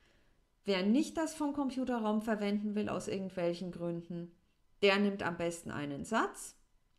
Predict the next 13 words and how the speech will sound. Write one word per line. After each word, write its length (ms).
Mein 260
erstes 420
Meerschwein 520
hat 220
einmal 680
fünfzehn 920
Mark 440
gekostet 640
oder 220
Euro 280
müssen 260
wir 100
nehmen. 400